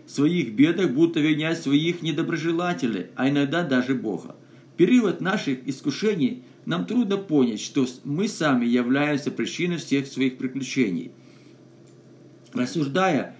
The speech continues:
по данной теме, мне хочется подчеркнуть особую важность искушений в области Божьего домостроительства.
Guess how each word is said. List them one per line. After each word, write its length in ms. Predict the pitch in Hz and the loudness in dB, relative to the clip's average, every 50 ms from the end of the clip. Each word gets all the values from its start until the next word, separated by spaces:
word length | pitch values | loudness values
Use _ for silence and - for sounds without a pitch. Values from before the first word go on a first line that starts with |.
| - - - | -20 -8 -2
по 120 | - 127 | 0 0
данной 300 | 131 156 165 170 170 165 | 2 2 0 0 0 -2
теме, 320 | - - 214 233 196 156 135 | -2 -2 0 0 2 2 2
мне 160 | 143 156 170 | 2 2 -2
хочется 420 | 165 - 240 - - 160 156 165 | -2 -2 -2 -2 -2 -2 -4 -4
подчеркнуть 560 | - - 165 - - 160 - 165 190 190 196 - | -2 -2 -4 -2 -2 -6 -4 -4 -4 -4 -4 -6
особую 520 | - 139 131 - - 214 214 180 202 185 143 | -6 -6 -6 -2 0 0 0 2 0 0 2
важность 420 | 131 143 156 170 151 175 175 - | 2 0 0 0 -2 -4 -6 -6
искушений 540 | - - - - 123 - - 147 151 160 165 | -8 -8 -4 -4 -4 -2 -2 -2 -2 0 -2
в 160 | 139 104 113 | -2 0 2
области 380 | 139 147 135 151 151 151 - 143 | 0 0 0 -2 -6 -2 -2 -4
Божьего 380 | 117 95 120 127 127 127 135 | -2 2 2 2 2 2 0
домостроительства. 920 | 127 135 135 139 143 139 170 180 190 175 - 123 98 87 - - 87 - | -2 0 0 -2 -2 -2 0 -2 0 0 0 -4 -4 -6 -8 -10 -10 -10